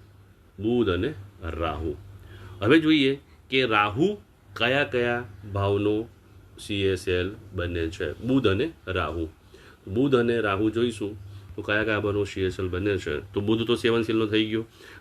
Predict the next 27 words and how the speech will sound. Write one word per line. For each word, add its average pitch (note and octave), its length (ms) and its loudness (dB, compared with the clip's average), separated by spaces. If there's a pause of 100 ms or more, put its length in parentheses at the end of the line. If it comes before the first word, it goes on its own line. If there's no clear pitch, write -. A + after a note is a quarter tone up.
રાહુ A2 420 4
કોઈનો B2+ 340 4
બનતો G#2 360 0
નથી. G#2 240 0
હા, G2 140 2
બને C3 360 2
છે, C3+ 220 -2
તો - 400 -6
રાહુ A2 200 0
કોનો B2+ 280 0
બને B2 340 0
છે? C3 220 -6 (1400)
અગિયાર G2+ 360 2
સી F#2 180 -6
એસ E2+ 200 -4
એલનો, D#2 360 -4 (720)
બરાબર B2+ 280 4
છે? B2+ 100 -4
તો - 440 -12
અગિયાર C3 320 4
સી C3 140 -4
એસ A2 200 0
એલ C3+ 80 2
સારું G2 460 -2 (420)
કહેવાય. D2+ 340 0 (640)
હવે D3 160 6
જોઈએ D3+ 400 2